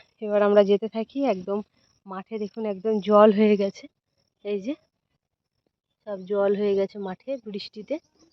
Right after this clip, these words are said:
তো চলুন, তো চলুন দেখি যাই এবারে, এই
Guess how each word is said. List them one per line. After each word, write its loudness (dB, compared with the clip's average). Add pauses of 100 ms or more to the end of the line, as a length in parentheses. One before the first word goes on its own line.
(960)
তো -20
চলুন, -4 (1400)
তো -8 (120)
চলুন 6 (120)
দেখি 2 (440)
যাই 4 (120)
এবারে, 0 (440)
এই -16